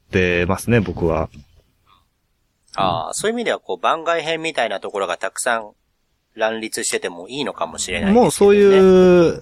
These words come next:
Speaker 1: のが出てるじゃないですか、アンソロジー集みたいなのが。
Speaker 2: はい。
Speaker 1: あの、
Speaker 2: はい。
Speaker 1: すごく食い足りない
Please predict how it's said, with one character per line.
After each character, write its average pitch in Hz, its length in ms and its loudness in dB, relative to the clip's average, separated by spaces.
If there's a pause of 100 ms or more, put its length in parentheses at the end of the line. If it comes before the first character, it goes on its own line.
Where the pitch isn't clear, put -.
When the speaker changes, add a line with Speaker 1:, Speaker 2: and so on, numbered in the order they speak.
Speaker 1:
の 131 160 0
が 110 100 4
出 151 100 0
て 165 120 2
る 113 80 2
じ 101 80 -2
ゃ - 20 2
な 98 60 2
い 92 40 2
で - 40 -8
す - 60 -12
か、 104 120 0
ア 107 60 2
ン 104 40 0
ソ 113 120 0
ロ 110 100 4
ジ 101 180 -2
ー - 40 2
集 92 380 2
み 90 80 -2
た 92 120 0
い 90 40 -2
な 90 140 0
の 92 40 2
が。 90 220 0
Speaker 2:
は - 0 -
い。 - 100 -10
Speaker 1:
あ 104 80 -2
の、 98 60 -2
Speaker 2:
は 104 40 0
い。 - 40 0
Speaker 1:
す 127 160 2
ご 175 100 4
く 110 120 -2
食 - 260 -2
い 110 40 -2
足 107 140 0
り 110 60 -2
な 104 180 0
い 98 200 -4